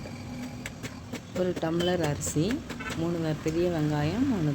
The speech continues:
பெரிய தக்காளி, எல்லாத்தையும் நீட்டு வாக்குல நறுக்கிக்கணும். அப்புறம் ஒரு அஞ்சு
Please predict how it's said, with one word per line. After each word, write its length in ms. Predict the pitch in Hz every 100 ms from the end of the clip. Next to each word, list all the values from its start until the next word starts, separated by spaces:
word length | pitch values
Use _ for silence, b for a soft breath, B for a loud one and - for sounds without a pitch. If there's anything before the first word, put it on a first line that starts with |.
| 143
பெரிய 240 | 135 135
தக்காளி, 500 | 127 123 - 131 123 - -
எல்லாத்தையும் 440 | 165 165 151 160
நீட்டு 280 | 151 139 139
வாக்குல 320 | 139 135 - 156
நறுக்கிக்கணும். 1040 | 135 135 131 131 120 123 151 - - -
அப்புறம் 380 | - - 240 214
ஒரு 500 | 139 143 139 131 131
அஞ்சு 260 | - 135